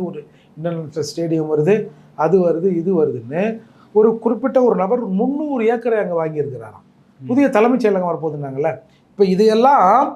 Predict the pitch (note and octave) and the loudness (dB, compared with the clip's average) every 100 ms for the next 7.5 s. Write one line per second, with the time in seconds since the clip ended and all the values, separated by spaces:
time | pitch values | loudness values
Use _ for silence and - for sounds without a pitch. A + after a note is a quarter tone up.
0 | - _ _ _ F3 A3+ A#3 D4+ C#4+ A3+ | -14 _ _ _ -2 0 2 2 2 -2
1 | D4+ D#4 - C4 C#4 B3+ A3 G#3+ F3+ G3+ | -2 -2 2 2 4 4 2 0 -2 2
2 | A3+ E3 C3 F3+ A3+ A#3 - _ _ A3 | 2 2 0 0 -2 -2 -12 _ _ 0
3 | B3 A#3 C4 C#4 D#4+ B3+ A#3+ G#3+ G3 C4 | 2 4 2 0 -2 0 0 0 -2 -2
4 | A#3+ - G#3+ G#3+ D#3 C3 - _ B2 A2+ | -4 0 -2 0 -4 -6 -18 _ -20 -20
5 | G#2+ G3+ C4 C#4 D4 B3+ A#3+ A#3+ A#3 A#3 | -14 -2 0 0 0 -2 -2 -4 -4 -6
6 | A3+ A3+ G#3+ A3+ A3+ A3 A3 - _ G#3+ | -6 -8 -4 0 2 0 -4 -18 _ -12
7 | G#3+ A3+ A#3+ A3+ G#3+ | -8 -4 0 0 0